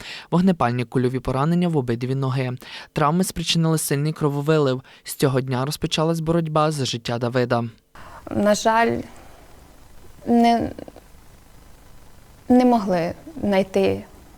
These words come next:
Speaker 2: лікування, яке йому би підходило, не знали як, робили багато конференцій, багато з ким вони спілкувалися. Але, як кажуть, інтернет — велика сила. Ми знайшли по інтернету реабілітаційний центр у Львівській області. Там ми провели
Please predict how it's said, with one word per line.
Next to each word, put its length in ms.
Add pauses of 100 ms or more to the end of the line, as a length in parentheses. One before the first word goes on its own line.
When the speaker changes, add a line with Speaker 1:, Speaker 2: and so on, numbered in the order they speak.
(320)
Speaker 2:
лікування, 480
яке 220
йому 180
би 140
підходило, 680
не 200
знали 480
як, 220
робили 320
багато 400
конференцій, 680
багато 320
з 80
ким 160
вони 180
спілкувалися. 880 (500)
Але, 300
як 140
кажуть, 320
інтернет — 460
велика 320
сила. 520 (160)
Ми 240
знайшли 340
по 160
інтернету 1080
реабілітаційний 760
центр 400
у 40
Львівській 380
області. 480 (360)
Там 540
ми 380
провели 760